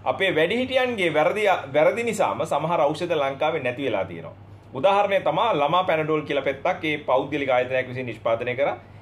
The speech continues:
ඒක හැදුවෙම පුංචි ළමයින්ට බෙහෙත් ටික පොවා ගැනීමේ අපහසුව සඳහා හපලා කන්න පුළුවන් පෙත්තක්.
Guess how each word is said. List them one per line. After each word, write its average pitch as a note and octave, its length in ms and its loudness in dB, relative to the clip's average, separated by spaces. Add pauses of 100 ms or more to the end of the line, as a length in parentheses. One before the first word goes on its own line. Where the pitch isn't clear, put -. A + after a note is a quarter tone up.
ඒක F#3+ 260 -4
හැදුවෙම A#3 500 0
පුංචි G3 240 -4
ළමයින්ට F3+ 400 0 (480)
බෙහෙත් E3 240 -2
ටික E3+ 200 -4
පොවා D3 260 2
ගැනීමේ E3+ 300 -2
අපහසුව D#3+ 440 -2
සඳහා B2+ 420 -2 (520)
හපලා G3 340 2
කන්න F3+ 240 -2
පුළුවන් F3 280 -2
පෙත්තක්. - 400 -8